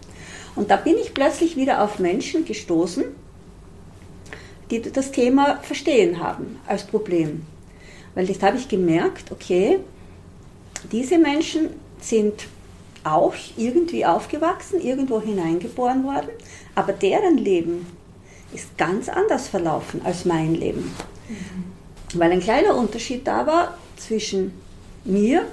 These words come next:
Speaker 1: und diesen Menschen, vielleicht einfach ein Chromosom mehr oder ein bisschen zu wenig Sauerstoff bei der Geburt. Und plötzlich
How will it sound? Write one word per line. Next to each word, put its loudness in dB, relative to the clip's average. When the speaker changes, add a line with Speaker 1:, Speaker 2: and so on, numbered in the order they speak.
Speaker 1:
und -2
diesen -2
Menschen, 0
vielleicht 0
einfach -6
ein -2
Chromosom 2
mehr 2
oder 0
ein 0
bisschen -6
zu -8
wenig -2
Sauerstoff 0
bei -4
der -6
Geburt. -2
Und 0
plötzlich 2